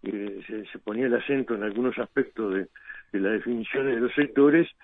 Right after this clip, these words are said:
se ponían el acento en otras cosas, y no,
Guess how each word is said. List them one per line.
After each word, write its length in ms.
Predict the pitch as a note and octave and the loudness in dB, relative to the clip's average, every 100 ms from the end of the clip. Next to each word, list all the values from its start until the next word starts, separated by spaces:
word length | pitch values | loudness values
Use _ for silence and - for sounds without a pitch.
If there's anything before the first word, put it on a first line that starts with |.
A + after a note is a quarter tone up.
| - - - - - | -20 -18 -18 -20 -6
se 80 | A#2 | -4
ponían 400 | - A#2+ C#3 D3 | 0 2 4 4
el 280 | D3 C#3+ C#3 | 4 4 2
acento 440 | - D3+ D3+ F#3 | 2 2 4 4
en 120 | D3 | 4
otras 300 | D#3+ D3 B2+ | 4 4 2
cosas, 460 | - D3 D3+ E3+ D#3+ | 4 6 6 6 2
y 100 | C3 | 2
no, 200 | A#2+ B2+ | 0 2